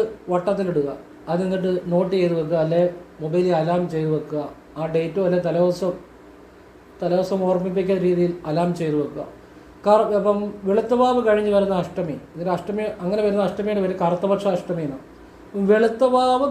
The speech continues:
കഴിഞ്ഞ് വരുന്ന അഷ്ടമി, ആ അഷ്ടമിക്ക് പറയുന്നതാണ് കറുത്തപക്ഷ അഷ്ടമി. അപ്പം വെളുത്ത വാവ് കഴിഞ്ഞ് വരുന്ന അഷ്ടമി ശിവക്ഷേത്രത്തിൽ നിങ്ങൾ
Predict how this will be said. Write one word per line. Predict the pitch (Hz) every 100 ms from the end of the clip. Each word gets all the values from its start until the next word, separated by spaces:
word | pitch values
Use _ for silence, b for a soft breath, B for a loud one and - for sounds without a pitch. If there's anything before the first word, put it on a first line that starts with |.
| 240
കഴിഞ്ഞ് | 202 214 226 190
വരുന്ന | 190 190 247 262
അഷ്ടമി, | 156 - 165 143 - - - - - - - - - - -
ആ | 160
അഷ്ടമിക്ക് | 175 175 185 196 196
പറയുന്നതാണ് | 170 175 180 147 160 - - 170
കറുത്തപക്ഷ | 165 175 220 175 156 -
അഷ്ടമി. | 151 - 147 139 - - - - - - - - - - - - -
അപ്പം | 208 208
വെളുത്ത | 214 208 226
വാവ് | 233 226
കഴിഞ്ഞ് | 214 202 208
വരുന്ന | 202 202 196 196 -
അഷ്ടമി | 156 156 - 170 175 254 - - - - - - - - - - - - - - - - - - - - - - - -
ശിവക്ഷേത്രത്തിൽ | 247 247 247 226 202 196 185 - - 175
നിങ്ങൾ | 185 196